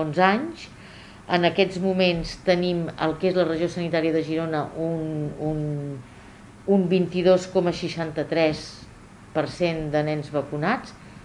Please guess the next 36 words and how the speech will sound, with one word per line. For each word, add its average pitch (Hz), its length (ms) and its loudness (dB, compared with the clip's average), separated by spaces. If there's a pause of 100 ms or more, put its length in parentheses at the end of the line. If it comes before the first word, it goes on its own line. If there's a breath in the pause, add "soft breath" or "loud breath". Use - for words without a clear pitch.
(380 loud breath)
una 220 220 8
mica 190 260 4
per 175 160 2
sota 185 300 -2
del 156 160 2
que 170 80 -2
és 156 160 -6
Catalunya, 175 640 0
que - 140 -6
són 160 180 -6
un 156 160 -4
trenta-u 151 460 -2
coma 147 160 -6
cinquanta-quatre, 147 720 -4 (500 loud breath)
i 196 140 6
en 190 160 4
concret 196 420 0
a 190 80 6
l'àrea 175 300 6
bàsica 165 500 2
de 156 140 2
l'Escala, 196 540 0 (520 loud breath)
les 165 160 0
xifres 156 460 -2
de 160 100 -2
nens 170 220 -4
vacunats 165 580 -4
en 147 140 -4
aquesta 170 320 -6
franja 170 340 -2
d'edat 170 380 0 (340 loud breath)
és 160 240 0
d'un 180 240 2
dotze 185 320 2
coma 165 160 -2
cinc 160 240 -6